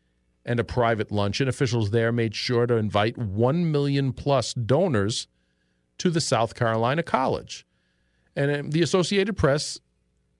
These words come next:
I give them credit. They obtained tens of thousands of pages of emails and documents that reveal the extent to which the public colleges and universities have seen visits by justices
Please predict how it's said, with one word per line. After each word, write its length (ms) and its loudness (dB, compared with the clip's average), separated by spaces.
I 120 4
give 240 2
them 180 4
credit. 400 0
They 140 4
obtained 640 -2
tens 380 -2
of 120 -2
thousands 580 0
of 120 -4
pages 400 0
of 160 -6
emails 480 2
and 120 -2
documents 640 0
that 160 2
reveal 440 2
the 140 0
extent 600 -2
to 100 0
which 340 -2
the 80 -6
public 380 0
colleges 560 2
and 80 0
universities 720 0
have 180 0
seen 340 2
visits 420 0
by 260 2
justices 840 -2